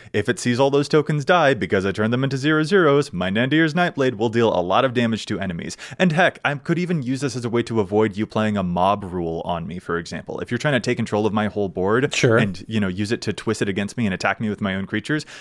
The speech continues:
Speaker 1: I could pay zero to avoid that. I have no creatures anymore. I sacrificed them all, but I did prevent you from killing me. And there's some cool twists uses that you can find there too, where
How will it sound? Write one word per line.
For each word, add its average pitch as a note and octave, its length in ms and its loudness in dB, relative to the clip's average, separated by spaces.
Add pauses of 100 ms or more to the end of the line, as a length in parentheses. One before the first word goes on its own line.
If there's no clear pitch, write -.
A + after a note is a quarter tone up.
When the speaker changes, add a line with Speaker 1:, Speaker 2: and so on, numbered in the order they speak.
Speaker 1:
I D3+ 120 0
could D3 180 -4
pay C#3 100 6
zero B2 320 4
to A2+ 180 -2
avoid G#2 280 2
that. B2 340 2
I G2 140 2
have G#2+ 240 0
no A2+ 120 2
creatures G#2+ 360 0
anymore. A2+ 340 0
I F2+ 120 0
sacrificed - 580 0
them F2 120 -8
all, G2 220 -4 (240)
but C#3 340 2
I A#2 60 2
did C3 160 -2
prevent A2+ 260 -2
you A2+ 80 0
from G2+ 160 -6
killing F2+ 300 -2
me. E2+ 160 -10
And C#3 160 0
there's D#3+ 160 2
some E3 140 0
cool D#3 400 0
twists - 560 -4
uses B2+ 320 -2
that G#2+ 140 0
you A2+ 100 -6
can G#2 100 -6
find G#2+ 200 0
there F#2+ 100 0
too, G2+ 240 0
where F2+ 220 2